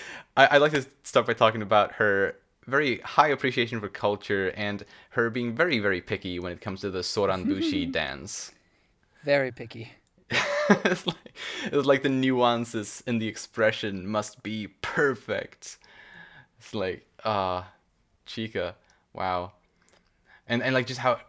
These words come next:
Speaker 1: she becomes so passive-aggressive in that
Speaker 2: Yeah.
Speaker 1: chapter too. <laughs>
Speaker 2: Yeah.
Speaker 1: I love seeing
Speaker 2: Uh,
Speaker 1: that side of her.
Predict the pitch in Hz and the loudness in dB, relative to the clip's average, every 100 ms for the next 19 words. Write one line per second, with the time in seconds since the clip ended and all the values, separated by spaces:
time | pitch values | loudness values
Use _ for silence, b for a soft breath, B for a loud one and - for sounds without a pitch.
0 | _ _ - - 120 135 - 127 - 113 | _ _ -10 -8 -4 -4 -2 -4 -2 -4
1 | 113 107 104 98 - 90 82 - _ _ | -4 -8 -2 -4 -2 -8 -8 -20 _ _
2 | _ _ _ _ 104 180 156 180 185 156 | _ _ _ _ -4 -2 2 6 6 6
3 | 104 104 539 - - - - 415 156 139 | -2 0 -2 -2 0 0 4 2 2 -6
4 | 139 - 165 113 123 123 120 117 123 113 | -6 -4 -4 0 2 4 4 2 -2 2
5 | 107 107 110 104 104 123 | 2 2 0 2 0 -2